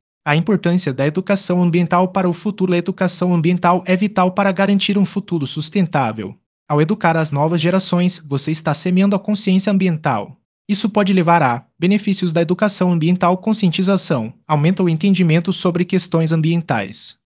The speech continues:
Ação coletiva estimula a participação em iniciativas sustentáveis.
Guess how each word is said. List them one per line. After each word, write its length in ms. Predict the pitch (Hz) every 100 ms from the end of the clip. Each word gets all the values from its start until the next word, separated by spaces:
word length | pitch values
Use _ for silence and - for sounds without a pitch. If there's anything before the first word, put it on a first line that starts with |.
| -
Ação 320 | 170 - 202
coletiva 680 | 220 226 208 - 143 113 123 _ -
estimula 460 | 175 - 175 170 170
a 40 |
participação 720 | 196 190 196 214 208 185 175
em 120 | 160 156
iniciativas 600 | 185 190 214 190 170 165
sustentáveis. 960 | 190 - 214 196 147 110 175 - -